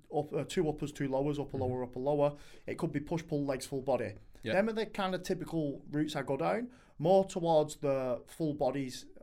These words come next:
Speaker 1: uh, four full bodies and upper, lower, upper, lower, if
Speaker 2: Yep.
Speaker 1: I'm completely honest. Um, in terms of, like, volume wise, so volume, if for people that don't know, is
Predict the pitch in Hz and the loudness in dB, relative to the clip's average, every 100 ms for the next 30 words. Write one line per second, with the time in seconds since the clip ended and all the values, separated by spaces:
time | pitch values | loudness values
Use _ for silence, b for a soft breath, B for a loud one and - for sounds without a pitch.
0 | - 131 127 123 180 147 151 123 127 139 | -8 -4 -2 -2 0 0 0 -2 0 -2
1 | 123 - 127 123 120 - B - 135 143 | -4 -8 -6 -6 -8 -12 B -8 -6 -4
2 | 131 123 127 123 120 117 143 202 214 - | -2 0 -2 -4 -2 0 0 0 -4 -6
3 | 117 135 131 135 135 143 127 117 131 208 | -2 -2 -2 -6 -4 -4 -2 -4 -2 -4
4 | 240 - - b b b b - 139 131 | -6 -12 -18 b b b b 4 4 4
5 | 131 127 123 127 160 196 208 202 180 123 | 0 -4 -8 -6 0 2 2 2 2 2
6 | 139 156 156 165 180 214 214 151 131 127 | 2 2 0 0 0 0 -2 0 2 2
7 | 131 151 156 151 147 135 113 - 135 - | 2 2 4 2 2 -4 -12 -8 -8 -8
8 | 143 - 160 147 139 139 139 139 135 127 | -10 -4 -4 -4 -4 -2 2 0 2 0
9 | 131 123 | 0 -4